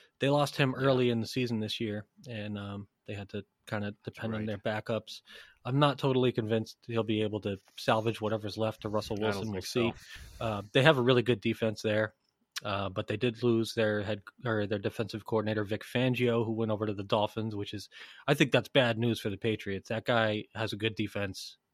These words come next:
Speaker 1: everywhere he goes. He's fantastic.
Speaker 3: Mm.
Speaker 1: He's, uh, he's one of the best for me defensive coordinators in the league. Um,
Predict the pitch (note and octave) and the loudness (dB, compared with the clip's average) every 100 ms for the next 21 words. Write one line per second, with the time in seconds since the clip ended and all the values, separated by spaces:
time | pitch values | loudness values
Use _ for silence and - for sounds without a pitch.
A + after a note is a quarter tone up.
0 | _ - C#3 C3 B2 A#2 G#2+ F#2+ F#2+ F#2+ | _ -6 0 4 6 4 2 0 -2 -2
1 | F#2 G2+ - A2+ F#2+ A#2+ G#2 A2+ B2+ A#2 | -6 -6 -2 -2 0 0 0 -2 -2 -2
2 | A#2 - - B2+ B2 A#2 - C#3 C#3+ A2+ | -6 -10 -10 -8 -8 -8 0 4 4 4
3 | A#2 G#2+ _ - - A2 A2+ G2+ - - | 0 0 _ -8 -2 0 0 -4 -12 -20
4 | - - - A#2+ A2+ G#2+ A#2 A2+ G#2+ G2+ | -20 -12 -4 -2 -2 -4 0 0 0 -2
5 | G2+ G#2 G#2 G#2 G2 - - - _ - | -4 -2 0 -2 -4 -14 -20 -20 _ -8
6 | G#2+ G#2 G2 G2 | -4 -2 -2 -6